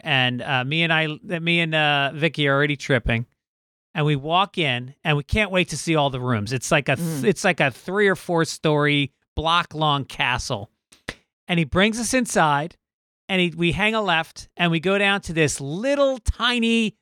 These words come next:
Speaker 1: maid's room. It was like, uh, it, it
Speaker 2: Oh.
Speaker 1: was this little fucking sh-, sh-, ten by ten
Speaker 2: Servant
Speaker 1: room.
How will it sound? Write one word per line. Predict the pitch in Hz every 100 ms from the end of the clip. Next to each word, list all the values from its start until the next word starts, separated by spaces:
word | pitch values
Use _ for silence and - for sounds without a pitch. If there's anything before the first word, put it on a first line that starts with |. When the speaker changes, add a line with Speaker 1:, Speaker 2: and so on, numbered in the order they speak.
| -
Speaker 1:
maid's | 156 170 196 175 139
room. | 127 113 101
It | 165
was | 170 185 -
like, | 175 170 - _ _ _ -
uh, | 196 196
it, | 226
it |
Speaker 2:
Oh. | 208 214 208 202
Speaker 1:
was | 185
this | 202 -
little | 208 262 339 339
fucking | 214 - - 285 254
sh-, | - - -
sh-, | - -
ten | - 294 302
by | 277 262
ten |
Speaker 2:
Servant | - 294 233 220
Speaker 1:
room. | 196 151 139